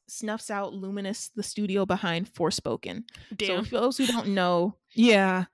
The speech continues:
Speaker 1: those who don't know, this Forspoken was the black female-led Square Enix game, the isekai magical sort of,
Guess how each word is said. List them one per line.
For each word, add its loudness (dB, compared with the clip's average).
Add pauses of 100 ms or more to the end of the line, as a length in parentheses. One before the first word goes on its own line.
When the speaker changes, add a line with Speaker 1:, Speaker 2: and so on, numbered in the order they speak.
(180)
Speaker 1:
those 2
who -2
don't -2
know, -4
this -8
Forspoken -8
was -4
the -8
black -4
female-led 0
Square -10
Enix -10
game, -6
the -6
isekai -4 (420)
magical -8
sort -8
of, -6